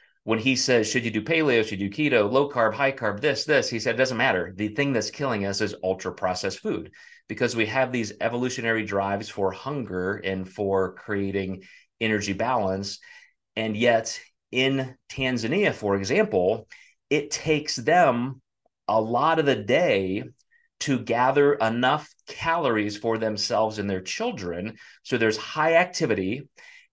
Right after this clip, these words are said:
and then there's very nutrient de-, dense, unprocessed, high volumetric amounts of food, a hundred percent different than we do. So,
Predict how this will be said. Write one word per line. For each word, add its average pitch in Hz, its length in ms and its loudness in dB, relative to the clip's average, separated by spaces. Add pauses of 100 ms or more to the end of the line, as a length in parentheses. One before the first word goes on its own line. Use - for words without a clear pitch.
and 120 180 2
then 127 140 4
there's 117 180 4
very 139 380 4
nutrient 135 840 0
de-, 98 400 2
dense, 104 520 -2 (160)
unprocessed, 156 1200 0 (120)
high 139 600 2
volumetric 107 920 0
amounts 98 380 -4
of 110 80 -6
food, 170 400 -4 (560)
a 131 160 2
hundred 180 560 -2
percent 123 300 -4
different 120 400 -2 (180)
than 113 160 0
we 233 120 -4
do. 87 260 -6 (680)
So, - 520 4